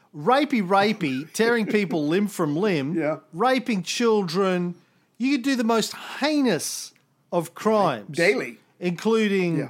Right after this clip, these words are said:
Speaker 1: you know, listening to, uh, country music.
Speaker 2: <laughs>
Speaker 1: And you could get an indulgence
Speaker 2: Boom.
Speaker 1: for that. They would get
Speaker 2: Done.
Speaker 1: you off on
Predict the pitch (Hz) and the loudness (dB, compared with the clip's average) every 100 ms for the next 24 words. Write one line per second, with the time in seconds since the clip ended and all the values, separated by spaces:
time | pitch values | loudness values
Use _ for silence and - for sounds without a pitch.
0 | - _ _ _ 170 175 147 135 170 175 | -10 _ _ _ -4 -2 0 -2 -6 -4
1 | 214 214 208 196 185 - - 180 160 151 | -2 -2 -2 0 0 -2 -2 0 2 0
2 | 151 147 143 135 135 131 - 180 170 147 | 0 0 2 0 -2 -4 -2 -4 -2 -4
3 | 117 107 - - - - - - 170 202 | -6 -6 -6 -4 -4 -6 -8 -18 -10 0
4 | 214 220 247 240 202 302 294 277 220 277 | 2 2 2 0 0 0 2 0 2 4
5 | 294 254 165 117 - - - 196 190 175 | 4 2 -2 -6 -8 -12 -2 2 2 2
6 | 170 139 151 233 233 196 285 - 165 254 | 0 0 0 -2 -2 -2 -2 2 2 2
7 | 240 226 233 - 208 220 233 | 2 2 2 0 -2 0 -2